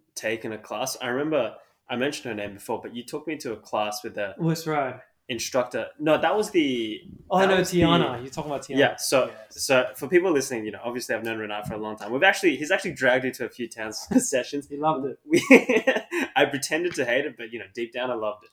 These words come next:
Speaker 1: We did ballroom dancing
Speaker 2: Hmm.
Speaker 1: for
Speaker 2: I
Speaker 1: six to
Speaker 2: remember that.
Speaker 1: seven weeks.
Speaker 2: That was good.
Speaker 1: And we also, and then I remember you took me to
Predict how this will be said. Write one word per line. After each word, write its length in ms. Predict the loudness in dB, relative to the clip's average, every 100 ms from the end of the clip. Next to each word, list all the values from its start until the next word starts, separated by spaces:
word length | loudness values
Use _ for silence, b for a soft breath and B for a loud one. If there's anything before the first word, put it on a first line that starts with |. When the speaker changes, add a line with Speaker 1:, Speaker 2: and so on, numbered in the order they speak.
| 0
Speaker 1:
We 160 | 2
did 280 | 4 2 0 -8 _ _ _
ballroom 400 | 2 4 6 4
dancing 540 | 0 -6 -8 -10 -10 -12 -8
Speaker 2:
Hmm. 280 | -6 -6 -8 -8
Speaker 1:
for 380 | 0 2 2
Speaker 2:
I 40 | -2 -10
Speaker 1:
six 380 | -8 -4 -4 -4
to 40 |
Speaker 2:
remember 20 | -8
that. 0 |
Speaker 1:
seven 320 | -2 -2 -2
weeks. 300 | -2 -4 -4
Speaker 2:
That 40 | -8
was 160 | -8 -14
good. 140 | -20 _ _ _ _
Speaker 1:
And 400 | -4 0 0 -2
we 160 | -2 -4
also, 540 | -2 -4 -2 0 -2 -2 -4
and 180 | -2
then 180 | -2 -2
I 100 | -4
remember 240 | -2 0 -2
you 120 | -4
took 200 | -6 -8
me 80 | -8
to 140 | -8